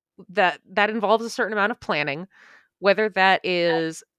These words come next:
like, putting together a little reference folder or a little, like, design bible or whatever, make your little Pinterest board of stuff that you think is going in the right direction, and then make, like, your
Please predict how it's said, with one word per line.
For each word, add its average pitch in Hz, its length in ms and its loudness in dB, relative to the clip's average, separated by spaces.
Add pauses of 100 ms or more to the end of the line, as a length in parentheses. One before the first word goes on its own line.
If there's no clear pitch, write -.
(120)
like, 165 280 -4
putting 240 320 -2
together 196 520 0
a 190 60 2
little 180 500 0
reference 175 540 -2
folder 160 600 -2
or 147 220 -2
a 139 60 -2
little, 143 280 -2
like, 131 240 -4
design 151 420 0
bible 147 400 2
or 139 100 -2
whatever, 139 640 -2 (320)
make 175 240 0
your 202 80 0
little 170 200 0
Pinterest 175 640 -4
board 147 540 0
of 139 180 0
stuff - 480 0
that - 160 -8
you 147 400 -6 (1000)
think - 600 -2
is 202 260 6
going 190 280 4
in 185 120 -2
the 180 60 -2
right 160 220 0
direction, 160 800 -2
and 196 160 -4
then 208 180 0
make, 190 240 -2
like, 180 200 -2
your 185 140 -2